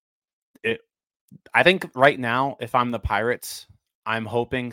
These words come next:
another team has taken notice of Jace Bowen and has said, "You know what? That's a guy we want." And the Pirates can then trade Jace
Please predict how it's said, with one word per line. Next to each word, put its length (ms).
another 380
team 320
has 140
taken 380
notice 400
of 100
Jace 320
Bowen 520
and 120
has 160
said, 240
"You 80
know 80
what? 160
That's 220
a 40
guy 200
we 100
want." 240
And 180
the 60
Pirates 600
can 240
then 400
trade 580
Jace 440